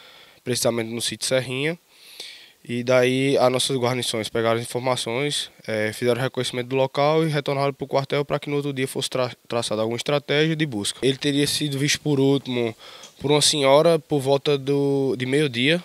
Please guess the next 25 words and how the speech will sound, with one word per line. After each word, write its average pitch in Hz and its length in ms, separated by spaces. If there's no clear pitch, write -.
onze 117 260
horas, 131 220
meio-dia, 127 520
na, 113 480
na 113 140
estrada 120 260
ali 117 120
do 120 100
sítio - 260
Serrinha. 131 540
E 123 120
depois 147 380
não 156 120
tinha 151 160
sido 147 280
visto 139 240
novamente, 139 580
né? 131 200
A 127 200
única 160 260
informação 170 460
que 151 80
a 160 60
gente 151 160
tem, 156 420